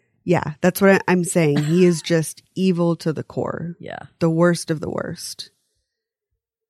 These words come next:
Speaker 1: Once her parents would become completely fed up with the calls and they'd just start not answering the phone. But when they tried doing this, he would just call over and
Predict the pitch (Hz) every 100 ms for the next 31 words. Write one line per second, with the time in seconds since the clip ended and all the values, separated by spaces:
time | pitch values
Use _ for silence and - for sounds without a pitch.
0 | _ _ _ _ _ _ 185 196 220 220
1 | 190 175 - 226 214 180 175 - 156 165
2 | - 170 160 156 160 165 160 165 - 175
3 | - - 175 175 170 170 175 - 160 147
4 | - 160 165 - - _ _ - 185 180
5 | 170 165 156 - 160 156 165 160 143 143
6 | 147 147 156 143 147 - 269 190 156 151
7 | 190 _ _ _ _ _ _ _ 196 226
8 | 220 214 - 208 202 214 180 170 208 294
9 | 220 165 135 165 208 - - _ _ _
10 | - 233 240 269 - 208 208 _ - 180
11 | 160 160 160 - - 170 175 170 185 190
12 | - 160